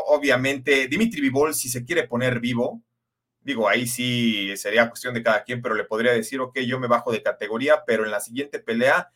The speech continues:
¿cuánto cobraste tú, Canelo? Cincuenta millones. Ok, yo quiero cincuenta millones si es que deseas la revancha", porque es el primer boxeador, ahora sí, Dimitri Bivol,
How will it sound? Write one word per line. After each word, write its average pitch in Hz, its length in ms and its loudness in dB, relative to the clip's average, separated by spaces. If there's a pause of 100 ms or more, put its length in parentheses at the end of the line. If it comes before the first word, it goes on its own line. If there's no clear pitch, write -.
(200)
¿cuánto 175 340 2
cobraste 147 440 6
tú, 131 200 -4
Canelo? 98 340 0
Cincuenta 143 460 0
millones. 107 400 -4
Ok, 123 200 -6
yo 113 180 -4
quiero 120 200 -4
cincuenta 120 480 -2
millones 123 440 0
si 147 80 -4
es 135 120 -4
que - 140 -4
deseas 120 640 -6 (320)
la 101 140 0
revancha", 101 420 -4
porque 156 420 -2
es 277 220 4
el 233 160 2
primer 190 300 6
boxeador, 143 640 4 (100)
ahora 127 240 2
sí, 123 180 -4
Dimitri 123 380 -2
Bivol, 110 400 -2